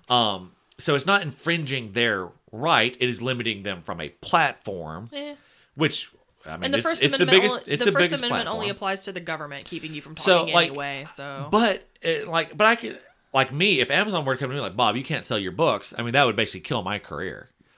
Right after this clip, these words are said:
Speaker 1: But I'm not writing, you know, tell your kid to drink bleach
Speaker 2: Well, and
Speaker 1: books.
Speaker 2: see
Speaker 1: But, so I understand, like, th-, that, that's a thing, though. You know, like, it, it is a risk. Like, you, Amazon has the power to, in a large part, like, kill certain people's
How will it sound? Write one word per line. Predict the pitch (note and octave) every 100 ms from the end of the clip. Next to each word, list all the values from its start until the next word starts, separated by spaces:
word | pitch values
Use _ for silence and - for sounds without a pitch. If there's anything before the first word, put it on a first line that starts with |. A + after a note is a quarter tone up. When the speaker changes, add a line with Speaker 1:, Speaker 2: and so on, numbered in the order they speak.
| -
Speaker 1:
But | C3+ A2 - _ _
I'm | A#2 A#2
not | G2 F2
writing, | F#2+ F2+ E2 D#2+ D#2 _ _ _ _ _ _ _ _ _
you | F#2+
know, | F2 D#2+ D#2+ D#2 _ _ -
tell | A#2+
your | G2
kid | F#2 G#2+
to |
drink | E2+ F2 D2+
bleach | G#2+
Speaker 2:
Well, | D#4+ D#4
and |
Speaker 1:
books. | C#4+
Speaker 2:
see | - C#4 - - - _
Speaker 1:
But, | A#2 B2 F#3
so | F3
I | D3+ F3
understand, | F#3+ D3+ - F3 E3+ C#3
like, | A#2 G#2+
th-, | A2 - _ - - -
that, | G#3+ G#3+
that's | G#3+ G#3
a | E3+
thing, | D#3+ B2+
though. | G#2+
You | F#2+ A#2+
know, | B2+
like, | B2+
it, | D3+ C#3
it | E3
is | F3+ E3+
a |
risk. | C3 D#3+ B2+ -
Like, | B2 -
you, | D3 C#3+ - _ _ _ _ -
Amazon | D#3+ E3 D3 C#3+
has | B2 D3 D3
the | A#2+
power | - C3+ C3 B2 A2+
to, | - A#2
in |
a | G#2+
large | G#2 B2 C3+ -
part, | - G2+
like, | F2+ F#2 -
kill | - D3+ C3 A#2+ F#2+
certain | - - A2 G2+
people's | A#2+ G#2+ G#2 F2+ F2 -